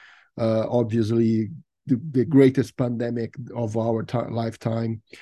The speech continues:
So we had medical supplies issues, supply chain disruptions, and lockdowns that affected the supply chain and production. Then fine, in two thousand and twenty, we still have the, the, the covid nineteen, but then we also start the,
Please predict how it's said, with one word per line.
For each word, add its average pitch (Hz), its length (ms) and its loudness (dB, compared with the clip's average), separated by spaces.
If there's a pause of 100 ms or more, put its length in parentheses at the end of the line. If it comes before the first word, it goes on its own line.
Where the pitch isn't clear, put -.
(240)
So 123 180 4
we 120 140 6
had 135 220 4
medical 123 420 0
supplies 117 500 -2
issues, 113 500 -2
supply 143 340 2
chain 127 260 0
disruptions, 110 680 -2
and 110 120 0
lockdowns 113 560 0
that 117 180 -4
affected 127 680 -2
the 110 100 -4
supply 113 420 -8
chain 110 400 -6
and 110 180 -6
production. - 640 -10 (760)
Then 151 200 6
fine, 208 360 4
in 135 80 8
two 131 120 -2
thousand 135 360 4
and 127 140 0
twenty, 180 440 0
we 120 180 2
still 214 320 -6
have 196 240 -2
the, 165 180 2
the, 143 460 0
the 127 340 -2 (100)
covid 131 280 2
nineteen, 127 420 -4
but 160 140 -4
then 147 180 -2
we 139 160 4
also 156 460 0
start 135 480 -4
the, 117 360 2